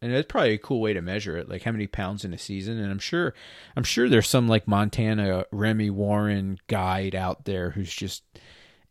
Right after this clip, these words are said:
every day, who's, "Every day I'm gonna get a hindquarter." And he does it.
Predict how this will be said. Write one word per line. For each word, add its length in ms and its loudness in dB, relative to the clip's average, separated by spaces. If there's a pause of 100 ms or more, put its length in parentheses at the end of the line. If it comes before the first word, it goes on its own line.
(160)
every 360 4
day, 580 -2 (920)
who's, 220 -2 (580)
"Every 220 8
day 200 8
I'm 100 8
gonna 240 2
get 180 6
a 40 4
hindquarter." 640 -6 (280)
And 100 0
he 60 0
does 280 4
it. 120 -12